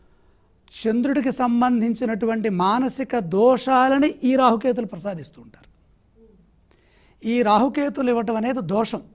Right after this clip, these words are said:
మీరు అడిగింది అదే కదా ప్రశ్న. ఈ రాహుకేతుల్ని జాతకంలో, అంటే సర్పదోషాలని జాతకంలో ఎలా గమనించాలి? చాలా సున్నితంగా గమనించడం. లగ్నంలో రాహు ఉన్నారు, వాళ్ళు అలా రెండు కాళ్ళ మీద నిలబడరు,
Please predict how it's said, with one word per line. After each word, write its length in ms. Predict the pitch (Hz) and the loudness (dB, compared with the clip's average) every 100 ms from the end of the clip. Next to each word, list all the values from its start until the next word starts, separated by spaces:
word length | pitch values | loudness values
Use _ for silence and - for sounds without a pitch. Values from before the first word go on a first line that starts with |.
| - | -14
మీరు 120 | 185 | -8
అడిగింది 280 | 185 233 226 | -4 -2 0
అదే 180 | 208 214 | 0 0
కదా 140 | 208 | 0
ప్రశ్న. 360 | 202 165 - 302 - - _ - - - 302 | -2 -6 -12 -14 -14 -20 _ -20 -4 4 6
ఈ 40 | 294 | 8
రాహుకేతుల్ని 720 | 233 214 220 226 226 214 269 | 8 6 4 0 0 0 0
జాతకంలో, 580 | 220 196 196 196 208 294 - - - 233 | 0 0 -2 -4 -2 -4 -8 -20 -14 -4
అంటే 160 | 247 | -2
సర్పదోషాలని 840 | 208 208 262 247 233 - 202 247 | 0 -2 0 2 0 0 -2 -2
జాతకంలో 520 | 226 214 214 202 208 208 | 0 0 -2 -4 0 2
ఎలా 240 | 208 202 160 | 2 0 -4
గమనించాలి? 580 | 156 151 123 131 123 143 _ _ _ _ _ _ _ _ - - | -6 -8 -10 -16 -18 -20 _ _ _ _ _ _ _ _ -20 -8
చాలా 540 | 151 175 196 214 240 247 | 0 4 6 6 6 4
సున్నితంగా 540 | 233 214 214 226 226 | 2 -4 -4 -2 0
గమనించడం. 640 | 233 214 220 208 220 160 - _ _ _ _ _ 151 | 2 0 -2 -4 -6 -8 -10 _ _ _ _ _ -2
లగ్నంలో 680 | 185 202 254 254 240 254 277 | 0 2 4 4 4 4 6
రాహు 360 | 220 208 214 | 8 6 4
ఉన్నారు, 600 | 214 196 196 185 220 220 - _ _ 220 196 - _ _ _ - | 0 2 2 4 2 2 -4 _ _ -20 -20 -20 _ _ _ -4
వాళ్ళు 480 | 185 226 240 247 254 | 6 8 8 8 8
అలా 300 | 220 226 226 | 8 8 8
రెండు 220 | 208 226 | 6 2
కాళ్ళ 260 | 240 233 226 | 6 6 6
మీద 180 | 226 | 2
నిలబడరు, 540 | 247 214 214 214 165 | 0 0 0 0 -2